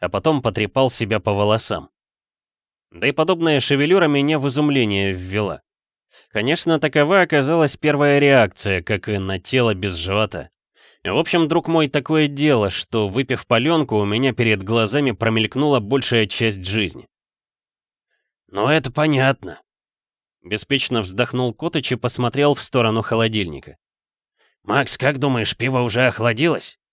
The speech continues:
«Да какое к чертям собачьим пиво? Ты понял, о чём тебе толкую?» «Да понял я всё. О подобных вещах в сотнях книг написано, что когда человек при смерти, то у него перед глазами, как в немом кино, проносится вся пройденная жизнь».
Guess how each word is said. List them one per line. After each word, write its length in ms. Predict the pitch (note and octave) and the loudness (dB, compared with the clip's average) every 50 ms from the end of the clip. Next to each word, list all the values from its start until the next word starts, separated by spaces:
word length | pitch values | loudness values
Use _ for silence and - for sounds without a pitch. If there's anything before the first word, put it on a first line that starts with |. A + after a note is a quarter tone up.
| _ _ _ _ _ _ _ _ _ - | _ _ _ _ _ _ _ _ _ -10
«Да 160 | E2+ F2 F#2+ | -6 -4 -4
какое 280 | - B2 - F#3+ F#3 D3+ | -2 0 4 4 4 4
к 60 | - | 4
чертям 400 | - E3 D3+ C3+ - F3 F3+ E3+ | 2 2 2 2 2 2 2 4
собачьим 560 | - - D#3+ D3+ E3+ E3 - - D#3+ E3 C#3+ | 4 2 2 4 2 2 2 2 0 0 2
пиво? 260 | C3 D3+ C#3 A2 G2+ | 2 2 2 2 2
Ты 140 | F#2+ - B2+ | 0 -2 -2
понял, 340 | - - G3+ A3 G3+ F3 E3+ | 0 2 4 4 6 6 6
о 80 | C#3+ | 6
чём 220 | B2 - D#3 D3+ C3+ | 4 4 2 2 2
тебе 220 | - B2+ B2+ A#2+ | 2 0 0 2
толкую?» 500 | - B2+ C3+ C3 - B2+ G#2+ D#2+ - - _ _ _ _ _ _ _ _ _ _ _ _ _ _ _ _ | 4 4 2 2 2 0 -2 -4 -4 -10 _ _ _ _ _ _ _ _ _ _ _ _ _ _ _ _
«Да 160 | _ - G#2+ | _ -4 -4
понял 400 | G2+ - - C#3+ D#3+ D3+ D3 C#3+ | -4 0 2 2 4 4 4 2
я 160 | C3+ C3 C3 A#2 | 2 2 2 0
всё. 300 | - - - D#2+ - - _ _ _ _ _ - - _ _ | 0 -4 -6 -6 -10 -16 _ _ _ _ _ -20 -20 _ _
О 100 | - F2 | -10 -6
подобных 480 | - G2 G2 C#3 C#3+ B2 B2 B2 G#2+ - | -4 -2 0 0 0 0 -2 -2 -2 0
вещах 420 | A#2+ B2 - - - C#3 C3+ - | 0 0 0 0 0 0 0 -2
в 80 | - - | -2 -2
сотнях 440 | - C#3 C3 - C3 C#3 C3 - - | -2 -2 -2 -2 -2 -2 -2 -2 -4
книг 320 | - C3 C#3+ C#3 B2 - | -2 -2 0 0 0 0
написано, 560 | B2+ B2+ - - B2+ A2+ - - F#2+ F2 E2+ - _ - - _ _ | -2 -2 0 0 -2 -2 -2 -2 -4 -8 -10 -14 _ -20 -20 _ _
что 260 | - - - - G2+ | -10 -8 -6 -6 -4
когда 300 | - G2+ F#2 F2+ A2+ A#2 | -2 -2 -2 0 0 0
человек 420 | - - G#2+ A2 A#2 B2 B2+ - - | 0 0 0 0 2 2 0 -2 -2
при 180 | - B2+ D3 | -2 -2 0
смерти, 380 | C#3+ - C#3 B2+ A2+ G#2 - A2+ | 0 0 0 -2 -2 -2 -4 -6
то 160 | F2+ - G2+ | -6 -4 -4
у 60 | G2+ | -2
него 240 | A2+ A2+ A#2 C#3 C#3+ | -2 0 0 0 0
перед 280 | B2+ B2+ B2 B2 A#2 G2+ | 0 0 0 0 0 -2
глазами, 520 | G2 A#2 A#2+ A#2+ G#2 C3 D#3 D3 B2+ A2+ | -2 0 0 0 2 2 2 0 0 0
как 240 | G2+ - B2+ A#2 - | -2 -2 -4 -4 -4
в 20 | |
немом 300 | G#2+ A#2 A#2+ C3 C3 A#2+ | -4 -2 0 0 0 0
кино, 340 | - - A2 C3 D3+ D3 - - - - - _ _ | -2 -2 0 0 0 0 -2 -4 -12 -20 -20 _ _
проносится 560 | - F#2+ G2 G#2+ D3 D3+ - D3 A#2 - C3 | -4 -2 0 0 0 0 -2 -2 -2 -2 -2
вся 220 | A#2+ - - C#3+ B2+ | -2 0 0 0 0
пройденная 580 | - A#2+ C#3 C#3 A#2+ B2 B2 B2 B2+ B2+ B2 | 0 -2 -2 -2 -2 -2 -2 -2 -2 -2 -2
жизнь». 360 | A2 A#2 D3 B2+ G2+ F2+ C#2+ | 0 0 0 0 -2 -4 -10